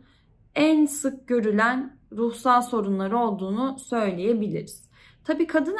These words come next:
erkek söz konusu olduğunda burada yine farklı bir şekillenme söz konusu ve dağılımda yine bir farklılık söz konusu. Şöyle ki, kadınlara sorduğumuzda hiç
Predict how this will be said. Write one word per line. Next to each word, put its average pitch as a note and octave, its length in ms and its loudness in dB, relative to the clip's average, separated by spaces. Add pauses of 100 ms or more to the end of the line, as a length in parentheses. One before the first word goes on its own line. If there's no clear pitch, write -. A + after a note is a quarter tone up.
erkek E4 280 -2
söz C4 300 -2
konusu C4 360 -2
olduğunda A#3 580 -2
burada B3 240 -4
yine B3+ 460 -2 (260)
farklı A#3+ 460 0
bir A#3+ 100 2
şekillenme G#3+ 760 0
söz - 340 -6
konusu - 460 -10
ve A3 160 -2 (340)
dağılımda G#3 540 4
yine B3+ 320 4
bir B3+ 120 -2
farklılık G#3 600 0
söz - 340 -6
konusu. - 520 -6 (320)
Şöyle F4+ 460 0
ki, - 360 -4 (160)
kadınlara D4 560 4
sorduğumuzda A#3+ 1080 0 (220)
hiç - 360 -2